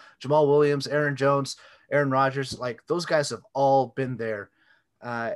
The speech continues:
they already know his system. They've had a year to, to get to know his system. They were a bit off last year, but we're seeing this year how well they can do within that system.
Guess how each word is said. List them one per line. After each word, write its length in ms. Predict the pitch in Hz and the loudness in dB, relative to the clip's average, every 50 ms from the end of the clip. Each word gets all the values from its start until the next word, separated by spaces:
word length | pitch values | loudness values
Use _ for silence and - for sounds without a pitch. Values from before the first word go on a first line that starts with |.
| - _ _ | -10 _ _
they 240 | 131 120 117 151 170 | -20 -4 -2 2 2
already 300 | 180 180 175 170 156 147 | 4 4 4 2 0 0
know 160 | 139 139 139 | 0 0 0
his 220 | 147 147 135 113 - | 0 0 -2 -4 -4
system. 320 | - 123 - - 123 117 | -8 -8 -8 -8 -8 -8
They've 120 | 120 135 135 | -8 -6 -4
had 160 | 165 147 139 | -4 -2 -2
a 60 | 135 | -4
year 240 | 120 120 127 135 139 | -6 -4 -4 -4 -4
to, 300 | 135 - 131 117 110 - | -2 -4 -6 -6 -6 -10
to 160 | _ - 131 | _ -8 -8
get 240 | 117 110 - 143 139 | -8 -4 -6 -6 -4
to 100 | - 120 | -4 -8
know 140 | 120 117 110 | -8 -8 -6
his 180 | 120 117 110 - | -8 -10 -10 -10
system. 320 | - 117 - - 123 113 | -10 -12 -10 -10 -12 -4
They 100 | 110 143 | 0 2
were 260 | 147 143 139 131 127 - | 2 2 2 0 -2 -8
a 160 | 131 123 120 | -10 -12 -10
bit 180 | 117 - 156 | -4 -2 0
off 280 | 151 143 143 143 - - | 2 2 0 0 -2 -2
last 260 | - - 175 - - | -2 -2 -2 -4 -6
year, 80 | - 147 | -8 -6
but 180 | 135 135 120 | -6 -6 -6
we're 120 | 117 127 120 | -6 -10 -10
seeing 320 | - - - 143 139 127 | -8 -8 -8 -8 -8 -6
this 200 | 113 131 127 - | -6 -6 -6 -4
year 100 | - 123 120 | -6 -4 -4
how 120 | 123 117 | -4 -4
well 120 | 117 120 | -4 -4
they 100 | 117 120 | -6 -8
can 160 | 113 - 123 113 | -10 -10 -12 -12
do 160 | - 120 123 | -8 -8 -8
within 300 | 120 110 _ - 120 120 | -8 -8 _ -8 -8 -6
that 160 | 117 113 110 | -6 -8 -8
system. 400 | - - 117 - - - 113 110 | -8 -8 -10 -10 -8 -10 -12 -12